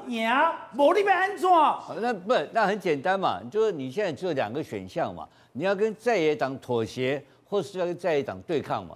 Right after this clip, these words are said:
Speaker 2: 就两个选择啊。这可是在野党会跟他妥协吗？
Speaker 1: 不会。
Speaker 2: 在野党不会跟他妥协，因为柯 P 将来要选总统。所以柯 P
Speaker 1: 柯 P 还要选总统？
Speaker 2: 柯 P 一定要，因为今天很简单，谁看到这个百分之四十的在野，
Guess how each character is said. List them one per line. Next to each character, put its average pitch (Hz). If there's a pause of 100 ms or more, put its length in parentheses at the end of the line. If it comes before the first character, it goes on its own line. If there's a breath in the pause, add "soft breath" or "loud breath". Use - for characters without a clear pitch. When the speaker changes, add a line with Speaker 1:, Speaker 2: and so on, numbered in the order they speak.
Speaker 2:
就 202
两 180
个 220
选 139
择 147
啊。 202 (260 soft breath)
这 214
可 185
是 214
在 262
野 190
党 127
会 202
跟 180
他 185
妥 107
协 127
吗？ 170
Speaker 1:
不 -
会。 269
Speaker 2:
在 254
野 196
党 101 (140)
不 143
会 185
跟 151
他 135
妥 104
协， 92 (280 loud breath)
因 214
为 190
柯 208
P 202
将 180
来 156
要 147
选 95
总 95
统。 85 (360 soft breath)
所 226
以 214
柯 254
P 262
Speaker 1:
柯 277
P 311
还 233
要 392
选 214
总 233
统？ 247
Speaker 2:
柯 269
P 262
一 -
定 233
要， 247
因 202
为 240
今 240
天 262
很 233
简 180
单， 151
谁 180
看 254
到 220
这 196
个 190
百 117
分 165
之 202
四 180
十 -
的 143
在 175
野， 127